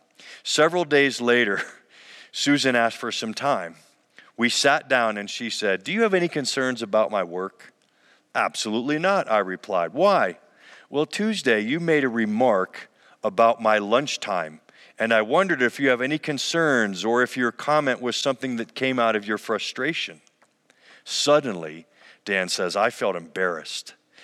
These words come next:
I did recall the remark and wished Susan would go away. I assured her that I had no concerns and I was thrilled about her work and her heart for ministry and,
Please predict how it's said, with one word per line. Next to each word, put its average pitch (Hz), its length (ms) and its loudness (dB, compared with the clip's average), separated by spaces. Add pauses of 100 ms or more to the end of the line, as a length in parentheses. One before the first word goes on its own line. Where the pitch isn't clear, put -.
(180)
I 104 120 2
did 123 280 -2
recall 127 440 4
the 120 120 -2
remark 92 560 -2 (280)
and 98 200 -2
wished 120 260 0
Susan 117 420 0
would 95 160 -4
go 113 160 2
away. 104 600 2 (280)
I 117 100 2
assured 156 400 4
her 151 160 6
that 135 160 4
I 123 80 6
had 117 160 4
no 143 200 4
concerns 160 680 2
and 110 120 0
I - 20 0
was 92 220 -4
thrilled 160 280 2
about 143 240 6
her 135 120 0
work 139 340 4
and 113 100 0
her 104 120 0
heart 131 220 2
for 135 120 -4
ministry 123 720 0 (520)
and, 120 160 -2